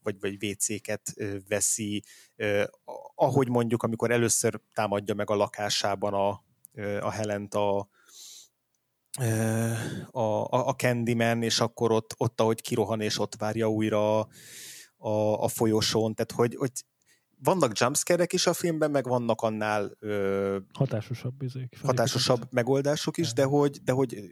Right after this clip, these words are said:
Speaker 1: összességében nekem nagyon... Tehát egy, egy, egy, a film közben, amikor kimentem a mosdóba, akkor úgy volt bennem egy szorongás.
Speaker 2: Ez jó,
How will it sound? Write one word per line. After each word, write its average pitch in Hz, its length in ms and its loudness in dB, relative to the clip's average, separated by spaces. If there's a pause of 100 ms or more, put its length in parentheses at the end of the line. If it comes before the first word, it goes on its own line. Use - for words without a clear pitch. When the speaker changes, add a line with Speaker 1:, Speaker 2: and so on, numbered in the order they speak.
Speaker 1:
összességében 151 840 2
nekem 156 240 -2
nagyon... 110 380 -2 (520)
Tehát 143 260 2
egy, - 20 -2
egy, 170 140 0
egy, 160 160 0 (140)
a 147 280 0 (240)
film 180 180 2
közben, 135 240 4
amikor 131 220 2
kimentem 117 400 2
a 101 60 2
mosdóba, 156 540 2
akkor 170 260 2
úgy 170 140 2
volt 101 180 2
bennem 104 240 -2
egy 107 120 -2
szorongás. - 760 -4
Speaker 2:
Ez 151 280 4
jó, 110 80 2